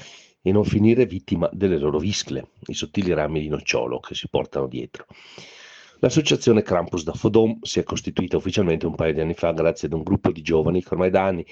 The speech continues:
si impegnavano per mantenere viva questa tradizione. Un impegno che nelle scorse settimane gli è valso anche un invito per una memorabile trasferta ad Arbatax in Sardegna.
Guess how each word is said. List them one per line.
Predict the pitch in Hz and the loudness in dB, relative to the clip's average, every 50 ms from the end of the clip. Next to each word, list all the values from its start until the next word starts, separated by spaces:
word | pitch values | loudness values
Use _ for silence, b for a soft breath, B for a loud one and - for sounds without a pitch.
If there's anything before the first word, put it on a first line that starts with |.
| B B B B B B B B B B B | B B B B B B B B B B B
si | - - 190 | 0 2 4
impegnavano | 175 - 123 87 85 76 76 76 82 85 - | 4 6 4 4 4 2 2 2 2 2 2
per | - 117 113 | 2 2 2
mantenere | 113 98 90 82 78 78 87 - - - - 107 101 90 85 92 | 2 2 0 0 0 -2 -2 -4 -2 0 2 4 4 4 4 2
viva | 80 80 82 87 82 | 2 2 2 2 2
questa | 76 - - 76 71 - - | 2 0 -2 -4 -4 -4 -6
tradizione. | - - 71 67 76 90 - - 160 135 101 76 71 B B B B B B B B B B B B _ | -8 -6 -6 -4 -6 0 4 6 6 6 4 2 -6 B B B B B B B B B B B B _
Un | - 170 175 | 4 6 6
impegno | 127 104 - 120 139 135 | 6 6 6 4 4 4
che | 101 98 | 4 4
nelle | 92 87 | 2 2
scorse | 82 - - 117 113 - 101 | 2 2 2 2 2 2 0
settimane | - 120 120 - - 135 101 107 123 | 0 0 2 4 4 4 4 4 4
gli | 120 110 | 2 2
è | 98 | 2
valso | 90 87 95 - 107 | 2 2 2 0 -2
anche | 101 95 107 | 0 2 4
un | 110 117 | 4 6
invito | 120 113 95 98 101 101 113 107 | 6 6 4 4 4 4 2 0
per | - - 117 | 2 2 0
una | 113 117 | 2 4
memorabile | 110 110 107 101 90 85 87 87 92 90 87 | 4 4 4 4 2 2 0 0 -2 -4 -2
trasferta | - 87 - - - 82 80 - 82 | -2 -4 -4 -2 -2 -2 -2 -2 -2
ad | 78 82 | 0 0
Arbatax | 85 85 85 82 85 - - 85 - - - | 0 0 0 -2 -4 -2 -2 -4 -4 -4 -8
in | 85 | -8
Sardegna. | - - 87 80 80 92 90 87 87 82 82 | -6 -6 -4 0 2 2 2 2 2 0 -2